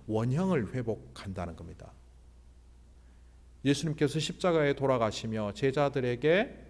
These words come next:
부활의 꿈을 주셨고 부활하신 이후에는 "너희들도 부활할 수 있다. 이 부활이 세상의 부활이 되도록 교회를 통하여 복음을 전하라"고 부활의 꿈, 그것은 이미 성취되었으니 교회의 꿈을 갖도록 하셨습니다.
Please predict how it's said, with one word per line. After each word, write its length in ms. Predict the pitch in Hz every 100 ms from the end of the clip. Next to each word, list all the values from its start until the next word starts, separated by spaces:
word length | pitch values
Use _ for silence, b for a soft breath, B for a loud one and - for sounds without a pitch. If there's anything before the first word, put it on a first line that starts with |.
| b b b - -
부활의 480 | - 147 170 170 151
꿈을 220 | - 131 107
주셨고 600 | 95 90 85 - 90 - - b b b
부활하신 720 | - 175 190 170 156 160 143 -
이후에는 640 | 127 131 117 123 113 98 B B
"너희들도 600 | 143 160 180 160 - 135
부활할 440 | - 127 123 113
수 160 | 104 104
있다. 420 | 92 - 147 196 185
이 160 | 156 156
부활이 440 | 151 123 117 123 131
세상의 500 | - 160 196 202 180
부활이 380 | 135 135 131
되도록 560 | 117 104 107 131 175 - B B
교회를 460 | - 107 120 147 160
통하여 400 | - 147 143 135 -
복음을 440 | 139 147 175 156
전하라"고 800 | - 113 101 92 85 104 147 - b b b b
부활의 400 | - 131 135 127 123 -
꿈, 420 | 156 135 135 - -
그것은 340 | 131 123 147 -
이미 220 | 180 185
성취되었으니 1000 | 185 - 220 214 160 120 - 104 113 127 B B -
교회의 460 | 143 170 202 190
꿈을 240 | 185 151 131
갖도록 420 | 104 - 104 -
하셨습니다. 540 | 87 98 - - -